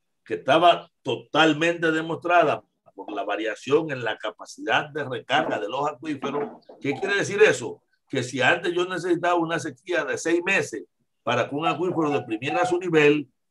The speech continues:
en mes y medio de sequía se me podía estar secando un pozo. Y eso lo saben toda la gente que usa pozos de agua, que ahora cada vez más la recarga,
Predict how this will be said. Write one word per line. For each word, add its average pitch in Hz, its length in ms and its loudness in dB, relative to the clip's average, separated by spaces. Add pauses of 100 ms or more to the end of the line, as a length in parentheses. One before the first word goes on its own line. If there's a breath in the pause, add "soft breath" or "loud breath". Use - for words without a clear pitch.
en 131 240 -12
mes 175 180 2
y 180 60 -4
medio 185 340 -2
de 180 100 -4
sequía 175 420 -2
se - 160 -6
me 143 80 -10
podía 131 280 -4
estar 147 200 -2
secando 143 440 -2
un 131 100 -14
pozo. 120 340 -6 (400)
Y 156 100 -6
eso 175 160 0
lo 233 120 0
saben 233 300 4
toda 226 180 2
la 214 100 2
gente 226 300 -4
que 220 60 -6
usa 214 180 -2
pozos 214 280 -2
de 220 80 4
agua, 233 360 0 (380)
que 143 240 2
ahora 190 420 6
cada 175 240 2
vez 214 140 6 (100)
más 202 220 2 (440)
la 139 200 0
recarga, 151 800 0